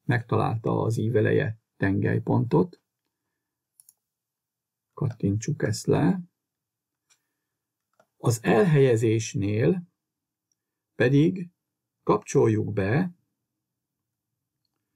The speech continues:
kontroll lenyomása mellett jobb klikkel a szomszéd fogót, amely fogó tulajdonképpen lehetővé teszi azt,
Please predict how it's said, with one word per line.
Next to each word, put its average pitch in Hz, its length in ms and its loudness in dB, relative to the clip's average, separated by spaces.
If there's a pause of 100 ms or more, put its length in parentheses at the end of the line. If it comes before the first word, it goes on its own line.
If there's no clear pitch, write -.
(180)
kontroll 135 420 2
lenyomása 113 600 -2
mellett - 720 -2 (140)
jobb 110 200 -2
klikkel 143 720 -2 (1080)
a 135 340 0
szomszéd 113 1000 0 (600)
fogót, - 560 -8 (2250)
amely 135 460 2
fogó 127 380 4
tulajdonképpen 117 920 0
lehetővé 110 580 0
teszi 113 380 -4
azt, 175 420 -4